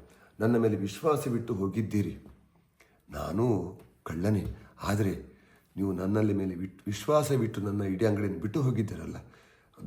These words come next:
ದೊಣ್ಣೆಯನ್ನು ದೂರ ಬಿಸುಟು ಹೇಳದಂತೆ ಉದ್ದ ನಮಸ್ಕಾರ ಮಾಡಿ "ಸ್ವಾಮಿ ತುಕಾರಾಮರೇ,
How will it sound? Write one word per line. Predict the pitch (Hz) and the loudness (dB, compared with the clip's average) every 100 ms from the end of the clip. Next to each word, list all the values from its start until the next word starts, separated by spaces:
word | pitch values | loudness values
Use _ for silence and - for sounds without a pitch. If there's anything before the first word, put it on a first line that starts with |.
| - | 0
ದೊಣ್ಣೆಯನ್ನು | 107 107 101 95 - - 95 | 2 4 2 -2 -8 -12 -2
ದೂರ | 113 120 | 2 2
ಬಿಸುಟು | - 107 147 98 | 2 0 0 2
ಹೇಳದಂತೆ | 98 104 101 92 | 4 4 2 -2
ಉದ್ದ | 95 95 92 | -4 -4 2
ನಮಸ್ಕಾರ | 101 107 - - 110 | 4 4 2 4 6
ಮಾಡಿ | 107 107 127 143 - - - - _ - | 8 6 6 2 -4 -18 -20 -20 _ -14
"ಸ್ವಾಮಿ | 87 98 | -6 -4
ತುಕಾರಾಮರೇ, | 101 98 107 107 107 110 113 - - | -4 -2 0 2 2 2 0 -6 -18